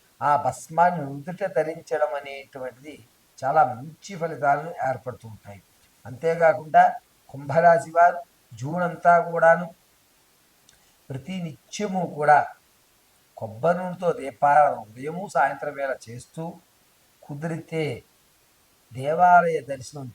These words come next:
చేస్తూ, "శ్రీ రం వం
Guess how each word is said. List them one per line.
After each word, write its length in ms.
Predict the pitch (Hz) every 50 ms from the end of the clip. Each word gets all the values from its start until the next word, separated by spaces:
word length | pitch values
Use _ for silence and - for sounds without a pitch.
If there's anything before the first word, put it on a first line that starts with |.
| -
చేస్తూ, 440 | 113 127 131 - - - 175 185 - - 185 _ _ _ _ _ _ _ _ _ _ _ _ _
"శ్రీ 500 | - - 127 135 139 156 175 202 - - _ _ _ _ _ _ _ _ _ _ _ _ _ _ _ _ _ _ _ _ -
రం 460 | 110 - 127 135 147 175 185 208 - - _ _ _ _ _ _ _ _ _ _ _ _ _ _ - 95 98
వం 400 | 123 139 151 175 180 180 -